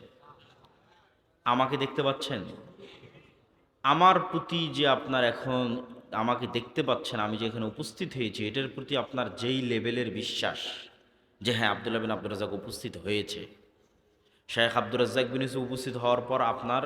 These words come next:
উনি যে উপস্থিত হয়েছে, ওই বিশ্বাসের মাত্রাও এই লেভেলে পৌঁছবে যখন চোখে দেখবেন। ইমান বিল গায়বে ইয়াকিন মানে এখানে যে ফেরেশতারা উপস্থিত হয়েছে, এটাকে যেই দিন আপনি এইভাবে বিশ্বাস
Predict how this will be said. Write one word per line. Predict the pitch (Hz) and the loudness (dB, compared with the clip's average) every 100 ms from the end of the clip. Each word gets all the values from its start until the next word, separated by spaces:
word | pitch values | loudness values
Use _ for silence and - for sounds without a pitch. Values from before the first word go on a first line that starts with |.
| 123 | -2
উনি | 147 175 | -2 0
যে | 160 | 0
উপস্থিত | 151 151 151 139 | -2 -4 -4 -4
হয়েছে, | 139 143 | -2 -2
ওই | 139 | -2
বিশ্বাসের | 123 135 139 127 131 | -2 -4 -4 -4 -4
মাত্রাও | 123 - 151 185 214 - - - - | -4 -4 0 0 0 -8 -14 -16 2
এই | 165 180 | 4 6
লেভেলে | 165 156 147 | 4 4 4
পৌঁছবে | 147 135 131 135 147 | 2 0 0 0 0
যখন | 135 143 | 0 0
চোখে | 139 170 165 | 0 0 0
দেখবেন। | 117 78 85 76 - _ _ _ _ _ _ - | -2 -4 -10 -14 -16 _ _ _ _ _ _ 0
ইমান | 165 226 254 | 6 6 6
বিল | 233 214 | 4 4
গায়বে | 170 175 170 165 | 6 6 6 4
ইয়াকিন | 143 - 185 139 | 4 2 0 0
মানে | 107 117 | 0 0
এখানে | 120 139 156 | -2 0 0
যে | 156 151 | 0 2
ফেরেশতারা | 208 240 247 - 247 202 | 4 4 4 0 2 4
উপস্থিত | 147 170 180 214 147 | 2 0 -4 -4 -2
হয়েছে, | 135 113 110 123 | 0 0 0 -2
এটাকে | 127 165 - | 0 0 -2
যেই | 123 131 | 0 0
দিন | 131 143 | 2 0
আপনি | 107 - 101 110 175 - - - - _ 190 | 0 -4 -6 -6 -6 -12 -20 -20 -20 _ 8
এইভাবে | 247 294 220 208 196 | 10 10 10 8 6
বিশ্বাস | 160 151 - 160 | 4 2 0 -2